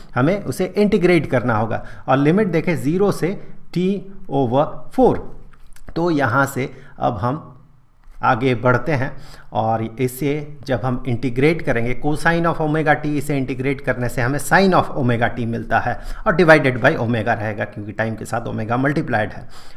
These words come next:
यहाँ पर I M जो है, टाइम इंडिपेंडेंट है, तो इसे इंटीग्रल के पहले ही बाहर ले जाते हैं। अब देखिए, cosine of omega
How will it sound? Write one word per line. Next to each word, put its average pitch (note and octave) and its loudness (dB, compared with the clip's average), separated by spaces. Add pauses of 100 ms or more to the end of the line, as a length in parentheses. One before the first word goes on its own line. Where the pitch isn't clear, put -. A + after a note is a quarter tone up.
(100)
यहाँ A#2+ 0
पर D3+ 0 (120)
I D#3+ 8 (120)
M F#3+ 2
जो D#3 0
है, D#3+ 0 (240)
टाइम C#3+ 4 (240)
इंडिपेंडेंट C3 4
है, F#3 -4 (300)
तो F#3 0
इसे E3+ 0
इंटीग्रल B2+ -2
के F3+ -6
पहले C#3 0
ही E3 2
बाहर A#2+ 0
ले A#2 -4
जाते A2+ -2
हैं। F3 -8 (340)
अब D3+ 0
देखिए, D#3 0
cosine E3+ 2
of E3 -4
omega E3 0